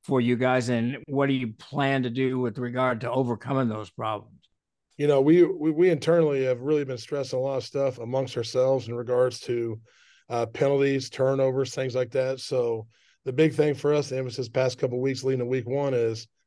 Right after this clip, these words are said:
Speaker 2: playing clean football. So, you know, receivers understand when a ball breaks perimeter, how we, how we sustain blocks or, you know, snap counts, just the stuff that you anticipate happening in week one.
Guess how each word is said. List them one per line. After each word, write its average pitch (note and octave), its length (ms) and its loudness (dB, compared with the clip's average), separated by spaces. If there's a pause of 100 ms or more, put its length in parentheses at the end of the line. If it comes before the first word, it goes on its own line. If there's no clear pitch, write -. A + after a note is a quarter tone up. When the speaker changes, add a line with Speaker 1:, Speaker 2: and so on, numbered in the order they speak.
Speaker 2:
playing D3 320 0
clean C#3 300 -2
football. G#2+ 540 0
So, A2+ 640 0 (360)
you C3+ 100 0
know, B2+ 100 4
receivers C#3+ 480 4
understand C#3 460 0
when A#2+ 80 -4
a A2+ 60 -4
ball B2+ 260 2
breaks A#2+ 260 -2
perimeter, B2+ 500 -2
how B2 220 -2
we, C3 80 -2
how A#2+ 140 -4
we C3 120 0
sustain C3 400 -6
blocks A#2 480 0
or, A#2+ 520 2 (380)
you C3+ 140 0
know, A#2 180 0
snap D3 420 -2
counts, B2 340 -4
just E3+ 200 0
the C#3 80 -6
stuff E3 260 4
that D3 80 0
you C3+ 60 -2
anticipate C#3+ 560 0
happening C3+ 400 -6
in B2 80 -4
week C3 220 -2
one. C#3+ 380 -2